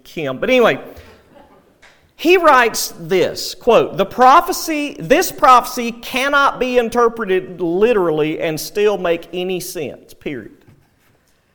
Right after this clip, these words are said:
Well, I just take great issue with that. This makes perfect sense. This is not hard to understand. In fact, this is very straightforward. This is a specific set of plans for a temple, down to the very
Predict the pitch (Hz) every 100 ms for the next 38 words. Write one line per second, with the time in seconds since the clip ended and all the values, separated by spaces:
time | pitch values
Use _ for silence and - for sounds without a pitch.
0 | _ _ _ _ _ _ _ 202 - 262
1 | 466 440 - 233 202 214 226 226 277 -
2 | 156 117 - 110 101 - 196 330 - 403
3 | 370 - - - 247 349 - - - -
4 | _ _ _ _ _ - - 370 - -
5 | - 214 349 370 214 220 254 - - 294
6 | 311 302 240 233 233 220 - 262 320 254
7 | 160 233 262 277 233 180 226 139 - -
8 | - - - 143 143 254 359 359 285 -
9 | 247 247 247 262 262 226 143 123 254 -
10 | 311 214 190 165 - 170 - 392 403 392
11 | - 294 294 277 262 262 262 254 254 254
12 | 202 208 202 - 262 262 135 107 208 277
13 | 285 262 190 156 143 139 233 269 269 254
14 | 254